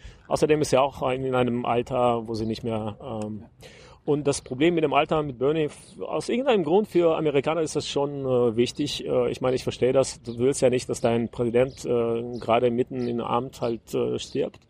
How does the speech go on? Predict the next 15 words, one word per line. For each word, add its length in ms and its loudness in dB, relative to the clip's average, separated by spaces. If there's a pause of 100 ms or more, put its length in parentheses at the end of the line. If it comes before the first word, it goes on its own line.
(680)
Auf 140 0
der 100 4
anderen 180 4
Seite 300 6
sind, 420 -2
äh, 440 6
ich 320 -4
meine, 480 0
wir 80 4
leben 240 4
alle 420 4
länger 560 2
und, 240 -2
und, 400 0
äh, 40 -4